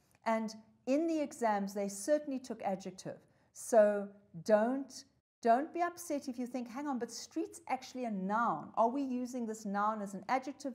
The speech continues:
Just say, "Yes, we are." So, and Jabolo, just give me a clue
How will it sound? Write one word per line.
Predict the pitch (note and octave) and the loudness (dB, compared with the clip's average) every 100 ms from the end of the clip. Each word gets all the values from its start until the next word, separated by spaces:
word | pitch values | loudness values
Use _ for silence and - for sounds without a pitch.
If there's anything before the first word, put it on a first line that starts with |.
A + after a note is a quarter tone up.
| - | -4
Just | - B3 C#4+ - | 4 4 4 -8
say, | - A3 G3+ G3+ - - - | -2 4 4 2 -8 -20 -6
"Yes, | E3+ G3+ G3+ - | 0 0 -2 -8
we | F#3 E3 | -8 -4
are." | F3 C#3+ - - - - - - | -2 -2 -6 -16 -20 -20 -20 -20
So, | - D#4+ C#4+ C#4 C#4 - - | -2 4 4 4 -4 -20 -10
and | D4+ | -6
Jabolo, | F4 F#4+ F#4+ F#4 | -2 0 -2 -2
just | G4 - - | -6 -4 -2
give | F4+ | -2
me | A4+ | -2
a | A4 - | -4 -4
clue | - G4 | 0 4